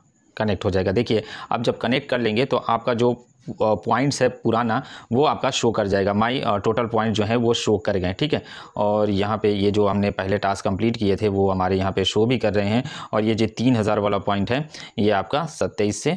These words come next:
उनतीस तारीख के बीच में, और ये जो नीचे वाला जो सब टास्क है वो आप कंप्लीट कर लीजिएगा। ठीक है, और यहाँ पे जो टास्क आपके कंप्लीट है वो तो आपके शो कर जाएंगे, क्लेम कर लिया है, और जो नहीं कंप्लीट है उसको कंप्लीट कर लीजिए। इसका भी एयरड्रॉप अच्छा, आ, मिलेगा, उम्मीद है।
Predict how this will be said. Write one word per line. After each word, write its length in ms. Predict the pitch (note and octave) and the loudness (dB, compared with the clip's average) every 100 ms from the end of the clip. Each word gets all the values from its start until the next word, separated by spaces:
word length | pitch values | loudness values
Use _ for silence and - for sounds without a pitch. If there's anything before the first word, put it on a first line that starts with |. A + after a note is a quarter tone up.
| - | -2
उनतीस 320 | G#2 G2+ G#2+ | -2 -2 -2
तारीख 200 | G2 F#2+ | -2 0
के 60 | G2 | 0
बीच 240 | F#2 F#2+ | -2 -2
में, 140 | B2+ D#3 | -2 -2
और 180 | A2+ G#2+ | 0 2
ये 160 | A#2+ | 2
जो 100 | A2 | 2
नीचे 260 | G#2+ G#2+ D3 | 2 2 2
वाला 180 | B2 G#2 | 0 2
जो 140 | G#2 | 0
सब 260 | - G2+ - | 0 -4 -2
टास्क 320 | G2+ A#2+ - | -2 0 -2
है 100 | - - - A2 | -2 -4 -6 0
वो 80 | |
आप 180 | A2 G#2+ | 2 2
कंप्लीट 380 | C3 C3 C3+ C3 | -2 0 -2 -2
कर 180 | - G2+ | -2 0
लीजिएगा। 360 | F#2+ F#2+ F#2 | 2 2 0
ठीक 200 | F#2+ D#3+ | 0 0
है, 120 | C#3+ - - - _ - | -2 -4 -12 -20 _ -4
और 320 | G2 G2 F#2+ | 0 0 0
यहाँ 240 | G2 G2+ | 0 0
पे 240 | G#2 A#2+ D3+ - - | 0 0 -2 -10 -4
जो 120 | A2 | -2
टास्क 300 | G#2+ A#2 - | 2 0 0
आपके 180 | A2 A2+ | -2 0
कंप्लीट 380 | A2 G2+ C3 C#3 | -2 0 0 0
है 60 | B2 | 2
वो 120 | G2+ | 2
तो 100 | G2+ | 0
आपके 220 | F#2+ G2 | 0 -2
शो 180 | - D3 | -2 0
कर 160 | C3+ | 0
जाएंगे, 320 | B2+ B2+ C3 C#3 - - - | 0 2 2 0 -4 -16 -6
क्लेम 220 | A2+ A#2 A2+ | -2 0 0
कर 160 | C3 | 0
लिया 200 | C3 B2+ | 2 2
है, 160 | A#2+ B2 | 2 0
और 140 | G#2 | 0
जो 100 | G2 | 0
नहीं 240 | G2+ A2 C#3 | 0 0 0
कंप्लीट 320 | A#2 A2+ A2 | 0 0 0
है 60 | C3 | 0
उसको 220 | A#2 A2 | 0 0
कंप्लीट 340 | G#2+ G2+ G#2+ | 0 -2 -2
कर 120 | G#2 | 0
लीजिए। 220 | G2 G2 A2 | 0 0 -2
इसका 240 | - A#2+ | -2 0
भी 120 | A#2 | 2
एयरड्रॉप 300 | A2+ G#2+ G#2 | 2 2 0
अच्छा, 260 | G2+ - - - - - | -2 -2 -4 -8 -6 0
आ, 180 | G2 F#2+ | 2 2
मिलेगा, 380 | A3+ C4+ B2+ | 2 2 2
उम्मीद 380 | C3 G#2 A2 A#2 | 0 2 2 2
है। 120 | A#2+ | 0